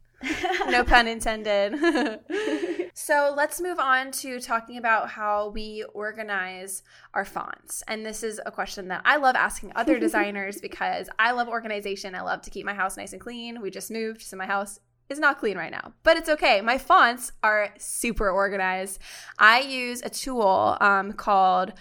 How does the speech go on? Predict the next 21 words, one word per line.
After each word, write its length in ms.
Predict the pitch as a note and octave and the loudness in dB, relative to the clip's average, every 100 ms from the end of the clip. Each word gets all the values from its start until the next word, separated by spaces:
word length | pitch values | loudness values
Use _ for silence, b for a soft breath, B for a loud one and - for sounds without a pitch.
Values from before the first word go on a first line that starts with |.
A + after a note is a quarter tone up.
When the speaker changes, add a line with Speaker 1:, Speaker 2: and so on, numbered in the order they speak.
| B B B | B B B
Speaker 2:
Write 300 | G#3 G#3+ G#3 | 4 4 4
Font. 420 | - - - - - b b _ | 0 -4 -6 -10 -14 b b _
And 260 | A3+ A3 G#3+ | 0 2 0
I 60 | G#3+ | -2
think 160 | B3+ | -4
I 40 | C4 | -4
paid 200 | A3+ G3 | -6 -6
seventy-five 560 | - A3+ C4 C4 B3 | -2 -2 0 -2 0
dollars 400 | A3+ G#3 G3+ G3+ | 2 2 2 -2
for 220 | A3 G#3 | -2 0
it. 280 | F#3+ F#3+ F#3 | 0 0 -2
It 60 | G3 | -2
is 200 | G3 G3 | -4 -4
a, 400 | - F#3 F3+ - - | -4 -2 -4 -6 -8
it's 120 | G3+ | -8
a 60 | |
downloadable 1080 | G3+ G3+ G3+ G#3 G3+ G3 G3 F#3 F3+ F3+ F3+ | -4 -2 -2 -2 -4 -4 -2 -2 -2 -4 -4
application 520 | - G#3+ G#3 G3 G3+ G3+ | -4 -4 -4 -6 -8 0
for 80 | |
my 100 | G#3 | 0
Mac. 520 | G#3 F#3+ F#3 F#3 - | 2 4 4 0 -6